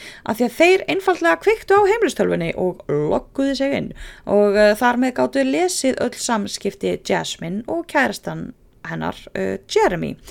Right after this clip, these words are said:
Og þeir vissu strax að Jasmine hefði líklega ekkert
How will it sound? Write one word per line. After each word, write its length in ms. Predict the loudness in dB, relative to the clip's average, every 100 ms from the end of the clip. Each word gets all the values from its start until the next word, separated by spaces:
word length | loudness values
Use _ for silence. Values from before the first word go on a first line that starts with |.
| -20 -20 -20
Og 80 | 0
þeir 160 | 2 4
vissu 240 | 4 2
strax 480 | 2 0 0 -6 -4
að 300 | -2 0 -2 -2
Jasmine 480 | -2 0 0 0 0
hefði 300 | 0 4 4
líklega 380 | 2 -2 -4 -2
ekkert 480 | -4 -4 -10 -10